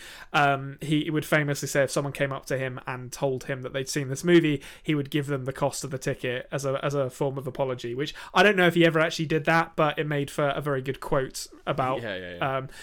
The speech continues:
Speaker 1: I, I'm gonna say right now, I don't actually think this is that noticeably worse than Batman Forever.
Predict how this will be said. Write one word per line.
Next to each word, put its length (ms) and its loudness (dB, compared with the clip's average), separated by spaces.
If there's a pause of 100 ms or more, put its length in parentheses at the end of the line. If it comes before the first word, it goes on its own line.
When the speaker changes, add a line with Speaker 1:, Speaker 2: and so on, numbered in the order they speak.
(600)
Speaker 1:
I, 120 6
I'm 200 6
gonna 160 4
say 160 6
right 180 6
now, 180 0
I 100 8
don't 300 4
actually 320 2
think 400 -2
this 240 -4
is 140 -6
that 260 0 (760)
noticeably 720 0
worse 580 0
than 220 -2
Batman 420 0
Forever. 480 2